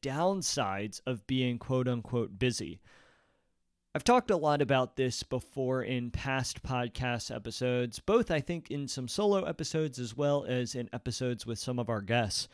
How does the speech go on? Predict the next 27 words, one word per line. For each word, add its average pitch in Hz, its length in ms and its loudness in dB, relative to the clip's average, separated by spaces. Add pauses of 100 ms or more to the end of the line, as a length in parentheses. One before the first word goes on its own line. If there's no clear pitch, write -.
(720)
that 165 180 2
a 165 60 0
lot 170 300 -2
of 247 200 -2
people 165 500 -4
wear 135 680 -2 (160)
a 123 400 0
busy 123 480 -2
badge 92 840 -6
with 123 300 -6
pride. 104 680 -2 (460)
When 147 180 0
their 175 180 0
schedules 156 920 -2
are 123 380 -2
completely 151 760 -2
filled 131 580 2
from 113 300 -8
early 147 380 0
in 131 140 -2
the 127 60 -2
morning 120 520 -2
to 117 160 -6
late 131 320 0
in 127 160 2
the 120 200 -2
evening, 113 540 -4